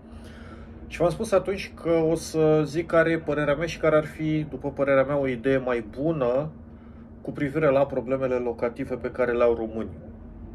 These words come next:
A, problema principală din Planul Simion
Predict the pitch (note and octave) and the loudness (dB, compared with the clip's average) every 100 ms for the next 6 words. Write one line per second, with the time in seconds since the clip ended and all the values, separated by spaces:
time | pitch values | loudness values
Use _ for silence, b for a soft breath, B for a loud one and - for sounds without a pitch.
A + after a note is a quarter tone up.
0 | - - A#2+ A2 A2+ B2 D3+ E3+ D#3+ D3+ | -16 -14 -6 -6 -4 -2 2 0 0 -4
1 | C#3 C3+ D3 D3 B2+ A2+ C3+ C3+ C3+ - | -4 2 4 4 -2 0 4 4 4 -6
2 | A#2+ A2+ A#2+ E3 | -8 -4 -2 -2